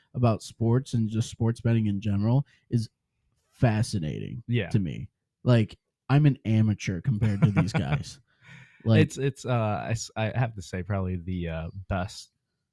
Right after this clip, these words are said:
Speaker 2: like, way to bet is probably on sports just because you have so much information and on the, uh, players and everything.
Speaker 1: Yeah.
Speaker 2: You don't think so? No? Slots.
Speaker 1: Co-, Country Justin, who is, uh,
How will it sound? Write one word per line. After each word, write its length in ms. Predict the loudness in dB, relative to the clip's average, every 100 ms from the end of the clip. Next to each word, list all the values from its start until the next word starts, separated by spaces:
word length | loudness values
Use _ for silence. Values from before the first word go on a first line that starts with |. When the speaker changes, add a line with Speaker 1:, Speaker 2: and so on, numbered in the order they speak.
| _ _ -6
Speaker 2:
like, 400 | -6 -6 -12 -12
way 220 | -4 -4
to 100 | -4 -8 -8
bet 220 | -6 -6
is 160 | -6 -8
probably 320 | -2 -2 -2
on 160 | -4 -8
sports 460 | -8 -4 -4 -4
just 220 | -8 -8 -6
because 300 | -6 -6 -4
you 80 |
have 240 | -6 -6 -6
so 140 | -2
much 200 | -2 -2
information 680 | -4 -2 -2 -2 -4 -2 -2
and 120 | -4 -8 -10
on 340 | -2 0 0 -2
the, 220 | -2 -4
uh, 160 | -6
players 420 | 2 4 4 0 0
and 80 |
everything. 480 | -2 -6 -10 -10 -12 _ 4
Speaker 1:
Yeah. 180 | 8
Speaker 2:
You 80 | 8
don't 220 | 8 4
think 160 | 2 2
so? 260 | 4 4 2 _ _ _ _ _ _ _
No? 420 | 6 8 8 4 -2 _ _ _ _ _ _ _ _ _ _ _ _ _ -14
Slots. 720 | -6 2 2 4 0 -2 -4
Speaker 1:
Co-, 320 | -4 -4 0
Country 300 | 2 4 2
Justin, 520 | 2 2 0 0 0 2
who 380 | 2 2 0
is, 180 | -4 -4
uh, 260 | -6 -4